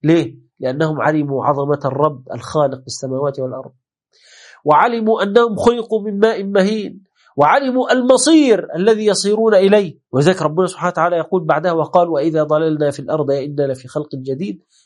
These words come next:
بل هم بلقاء ربهم كافرون، قل يتوفاكم ملك الموت الذي وكل بكم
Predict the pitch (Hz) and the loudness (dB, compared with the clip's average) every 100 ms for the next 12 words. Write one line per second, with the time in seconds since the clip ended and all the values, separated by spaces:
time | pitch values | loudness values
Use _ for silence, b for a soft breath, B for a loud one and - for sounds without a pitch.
0 | - 143 156 151 143 135 131 143 143 - | -4 -2 -2 -4 -4 -4 -2 0 0 0
1 | 131 123 120 127 127 127 120 120 127 160 | -4 -6 -6 -8 -8 -6 -6 -6 -6 -6
2 | 165 b b - 165 151 127 131 120 - | -6 b b -6 -2 0 0 0 -4 -4
3 | - 135 135 127 131 127 123 123 139 135 | -2 0 0 -2 -10 -8 -8 -2 0 0
4 | 131 120 123 131 127 127 117 131 127 117 | -2 -10 -6 -4 -6 -10 -8 -8 -8 -6
5 | 175 190 170 151 147 170 170 | -6 -6 -4 -4 -4 -4 -6